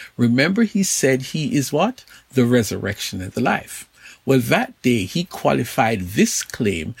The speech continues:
by calling out Lazarus from the grave, the man who was buried for the past four days. Jesus, the resurrection and the life, has power over death, and he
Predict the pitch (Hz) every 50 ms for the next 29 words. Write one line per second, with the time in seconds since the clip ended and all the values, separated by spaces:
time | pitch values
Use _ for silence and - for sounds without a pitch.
0 | - - - - 135 139 180 - - - - 233 240 226 220 214 226 214 202 -
1 | 214 - 208 208 196 - 202 196 190 - - 196 196 196 196 202 190 233 254 254
2 | 254 233 - _ _ _ _ _ _ _ _ 185 196 196 190 196 196 196 202 202
3 | 202 202 196 180 123 107 90 87 - - 120 127 131 139 160 185 190 - - 156
4 | 143 - - - 117 - 85 - - - - - - 85 - 185 - - - -
5 | - - - - - _ _ _ _ - - - - - - _ _ 127 117 101
6 | 104 170 190 226 254 - - 120 95 95 - - - - _ _ 127 131 131 131
7 | 151 165 139 131 110 139 180 190 - - - - - 185 190 175 - - - 57
8 | - - - - - _ _ _ - - 147 131 - - - - - - - -
9 | - 101 - 65 58 - - - 113 113 104 - 85 95 - - 120 - - -
10 | - - - - - - - 156 156 143 143 196 208 156 139